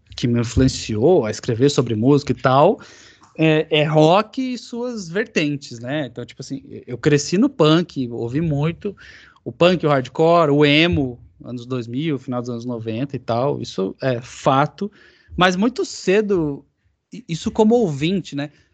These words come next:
Mas muito cedo eu aprendi que falar só sobre isso, ou só escutar isso, só, é, ter isso no meu círculo não f-, não faria bem, não seria benéfico, né?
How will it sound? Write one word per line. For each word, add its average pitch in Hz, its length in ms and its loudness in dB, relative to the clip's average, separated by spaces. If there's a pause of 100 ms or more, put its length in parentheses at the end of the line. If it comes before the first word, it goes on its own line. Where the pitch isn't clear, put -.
(160)
Mas 147 160 -6
muito 226 260 -6
cedo 196 400 0
eu 175 100 6
aprendi 165 920 -2
que 147 840 -2 (400)
falar 143 720 2
só 151 220 -4
sobre 131 320 -4
isso, 143 340 -8
ou 127 80 -4
só 165 280 2
escutar 135 480 -4
isso, 143 280 -6
só, 147 540 -2 (520)
é, 107 880 -6 (840)
ter 170 260 8
isso 165 280 0
no 147 100 0
meu 135 160 0
círculo 165 460 -6
não 185 100 -6
f-, - 180 -18 (220)
não 151 180 0
faria 156 360 2
bem, 120 320 -4
não 117 100 -6
seria 123 260 -8
benéfico, 110 680 -8
né? 113 160 -6